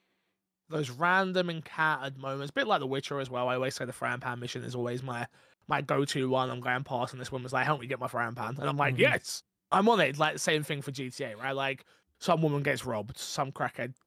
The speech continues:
Speaker 1: beats me up, and I have to go chase them down. Those are the moments that, that I live for in the single player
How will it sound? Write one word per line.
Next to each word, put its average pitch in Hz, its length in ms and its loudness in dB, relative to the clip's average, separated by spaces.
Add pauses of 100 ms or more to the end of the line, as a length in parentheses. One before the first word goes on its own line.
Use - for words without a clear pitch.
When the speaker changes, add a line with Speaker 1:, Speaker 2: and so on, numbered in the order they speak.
Speaker 1:
beats 127 260 -6
me 131 120 -6
up, 113 220 -6
and 113 260 -14
I 131 60 -4
have 120 100 -6
to - 80 -14
go 120 120 -10
chase 123 260 -10
them 127 100 -18
down. 120 320 -10
Those 160 240 6
are 151 40 0
the 143 60 0
moments 127 460 -4
that, 123 300 -4 (800)
that 123 100 2
I 127 140 4
live 143 220 0
for 101 420 -8 (420)
in 139 260 -2
the 127 80 -4
single 156 380 4
player 101 340 -4